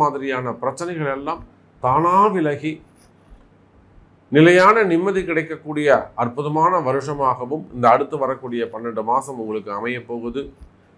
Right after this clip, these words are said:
இந்த மாதத்துடைய ஹைலைட்டே, பெரிய விஷயம் என்னன்னு கேட்டீங்கன்னாக்கா, சூரியன் சு-, சனி சுக்கிரன்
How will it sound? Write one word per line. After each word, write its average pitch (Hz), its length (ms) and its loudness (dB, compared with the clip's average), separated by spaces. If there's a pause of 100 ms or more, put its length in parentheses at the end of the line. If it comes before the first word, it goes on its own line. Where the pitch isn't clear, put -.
(220)
இந்த 127 140 2 (140)
மாதத்துடைய 151 580 4 (140)
ஹைலைட்டே, 151 420 2 (420)
பெரிய 156 220 4 (140)
விஷயம் 135 420 -2 (300)
என்னன்னு 147 320 0
கேட்டீங்கன்னாக்கா, 123 480 -6 (120)
சூரியன் 151 400 -6 (760)
சு-, 117 260 -6
சனி 156 180 4 (100)
சுக்கிரன் 135 460 0